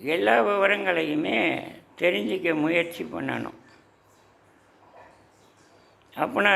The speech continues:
தான் அவர்களுடைய ஜோதிடத்தில் வளர்ச்சி இருக்கும்.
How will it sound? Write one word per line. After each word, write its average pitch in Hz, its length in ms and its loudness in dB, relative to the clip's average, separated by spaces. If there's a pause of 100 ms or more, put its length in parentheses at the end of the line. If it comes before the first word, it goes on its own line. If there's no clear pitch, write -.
தான் 214 200 2
அவர்களுடைய 165 600 0
ஜோதிடத்தில் 170 880 -2 (260)
வளர்ச்சி 165 500 -2
இருக்கும். 135 500 -4